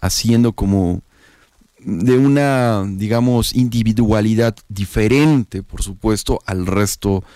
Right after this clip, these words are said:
de otros lugares, como puede ser algún otro estado. Entonces, algo dentro de la tradición que nos hace bastante, eh, oaxaqueñas, oaxaqueños, pues son estas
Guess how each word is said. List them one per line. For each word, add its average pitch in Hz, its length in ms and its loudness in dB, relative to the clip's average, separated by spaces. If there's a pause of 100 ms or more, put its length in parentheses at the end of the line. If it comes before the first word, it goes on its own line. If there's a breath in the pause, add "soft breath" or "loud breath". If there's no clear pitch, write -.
(340 soft breath)
de 104 200 2
otros 101 480 0
lugares, 113 460 0
como 87 180 -6
puede 101 220 0
ser 104 160 -4
algún 95 240 0
otro 92 220 -4
estado. 113 360 -2 (280 soft breath)
Entonces, 123 400 -2 (380 soft breath)
algo 143 540 0 (300)
dentro 98 380 0
de 101 100 2
la 98 120 2
tradición 107 540 0
que 107 100 -6
nos 92 200 -2 (100)
hace 117 340 -2
bastante, 107 720 -2 (440 soft breath)
eh, 104 500 2
oaxaqueñas, 117 800 0
oaxaqueños, 120 600 -2
pues - 180 -4
son 156 160 0
estas 156 360 -2